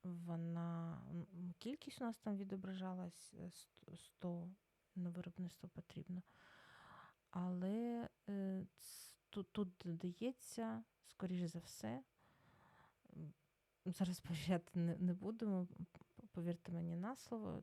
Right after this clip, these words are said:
тут додається, м, кількість матеріалу на приладку.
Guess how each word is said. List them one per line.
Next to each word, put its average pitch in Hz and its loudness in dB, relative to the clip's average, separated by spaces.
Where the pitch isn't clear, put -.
тут 190 -4
додається, 180 0
м, 175 2
кількість - -2
матеріалу 175 2
на 165 4
приладку. 165 -4